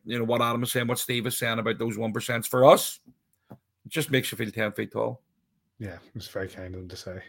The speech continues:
Speaker 2: have to say. Right, w-, um, the Belfast Giants weren't the only team to be very successful this season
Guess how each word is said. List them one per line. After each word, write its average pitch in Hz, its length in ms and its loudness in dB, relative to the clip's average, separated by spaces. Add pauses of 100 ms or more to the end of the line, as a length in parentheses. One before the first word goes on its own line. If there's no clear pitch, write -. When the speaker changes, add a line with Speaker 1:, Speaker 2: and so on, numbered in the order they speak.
Speaker 2:
have 95 120 -12
to 87 100 -18
say. 92 240 -12 (580)
Right, 151 320 10 (400)
w-, 180 240 4
um, 175 220 12
the 175 60 8
Belfast 208 360 12
Giants 135 360 6
weren't 120 180 0
the 117 100 2
only 120 160 2
team 117 300 0 (180)
to - 80 -4
be 113 140 0
very 110 200 2
successful - 680 -4
this 107 180 -6
season 107 420 -6